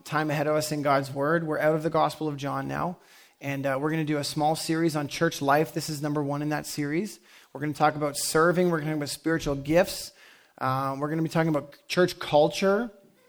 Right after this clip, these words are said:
How do we relate to each other? We're gonna cover all of this in the next few weeks. We're also gonna do a series on wisdom from the Pro-, from the Proverbs before this year's over.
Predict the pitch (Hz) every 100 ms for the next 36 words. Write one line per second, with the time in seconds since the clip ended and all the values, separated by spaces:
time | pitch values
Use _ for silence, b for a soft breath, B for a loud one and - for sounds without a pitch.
0 | b b _ _ - 165 180 170 151 156
1 | 170 185 180 180 180 196 190 190 180 175
2 | 175 170 170 165 156 165 156 156 - 156
3 | 147 151 - - B B B 156 156 151
4 | 170 170 156 156 147 160 160 156 147 135
5 | 135 147 135 160 156 160 147 - 143 -
6 | 139 143 131 131 127 139 160 170 - 143
7 | - 143 143 - 143 139 139 139 165 175